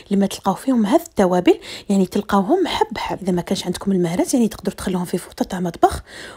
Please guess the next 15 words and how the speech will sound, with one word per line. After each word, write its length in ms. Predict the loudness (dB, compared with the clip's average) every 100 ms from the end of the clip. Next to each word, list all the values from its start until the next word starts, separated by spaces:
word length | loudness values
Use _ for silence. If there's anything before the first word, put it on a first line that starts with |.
| -2
وتجوزوا 460 | 0 2 2 2
عليهم 200 | 2 2
كامل 480 | 0 4 4 6 4
بالحلال، 520 | 2 2 0 2 2
فقط 400 | 2 -4 -2 -2 -4 -12 -16 -16
تتقسم 440 | -10 -4 2 4
الحبه 380 | 4 2 -2 -2
على 240 | -2 -2 -4
اثنان 260 | -4 0 2
وتقدروا 380 | 2 0 0 0
تخرجوا 380 | 0 -2 0
لها 200 | 0 2
هذيك 220 | 2 2 2
النكهه 380 | 2 2 0 -2
كامل. 340 | -6 -8 -8